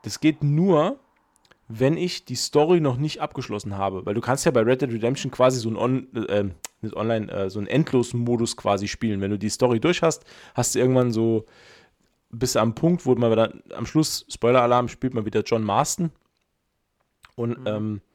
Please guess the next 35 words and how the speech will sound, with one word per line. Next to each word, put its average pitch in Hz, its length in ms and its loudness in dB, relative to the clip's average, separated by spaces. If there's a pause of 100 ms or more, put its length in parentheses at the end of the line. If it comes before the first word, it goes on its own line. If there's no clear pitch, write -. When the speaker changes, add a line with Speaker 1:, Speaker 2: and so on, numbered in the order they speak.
(560)
Speaker 1:
hat - 320 -4
alle 147 220 6
Story-Missionen 131 680 0
abgeschlossen, 143 600 -2
aber 110 200 -2
kann 135 360 -2
trotzdem 131 420 -2
auf - 160 -2
seinem 117 340 -2
Spielstand 139 720 -4
weiterhin 120 440 0
diese 107 280 -10
Welt 104 400 -2
irgendwie 101 300 -8
durchreisen. 90 840 -4 (1000)
Aber 123 300 2
das - 220 -8
ist - 140 -8
für 127 120 -4
mich 151 220 -4
irgendwie 147 240 -2
nicht 147 140 -2
dasselbe, 120 560 -2 (500)
weil 107 300 -2 (760)
dann 113 140 -2
hat 131 180 -2
man 143 100 0
nichts 139 180 -6
mehr 117 100 -4
vor 135 260 0
sich. 196 220 -12
Ich - 100 -18
brauch 123 200 0
immer 127 200 -4
dieses, 110 500 -10